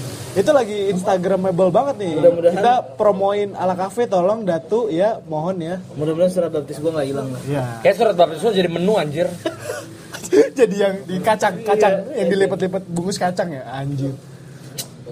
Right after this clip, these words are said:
Speaker 3: Lu emang kagak mau nikah,
Speaker 2: Tapi,
Speaker 3: anjir.
Speaker 2: tapi kemarin gua udah nanya sih ke sekre.
Speaker 1: Sekre siapa?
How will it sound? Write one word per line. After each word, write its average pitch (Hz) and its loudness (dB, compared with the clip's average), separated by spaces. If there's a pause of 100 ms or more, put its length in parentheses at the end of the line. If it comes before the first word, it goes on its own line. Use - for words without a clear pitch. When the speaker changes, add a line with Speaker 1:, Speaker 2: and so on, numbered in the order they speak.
(120)
Speaker 3:
Lu 120 0
emang 143 0
kagak 117 -2
mau 113 -6
nikah, 123 -2
Speaker 2:
Tapi, 240 0
Speaker 3:
anjir. 196 -8
Speaker 2:
tapi 190 -4
kemarin 202 -4
gua 208 0
udah 170 -4
nanya 135 -10
sih - -12
ke 143 -6
sekre. 123 -8 (320)
Speaker 1:
Sekre 139 -2
siapa? 185 -2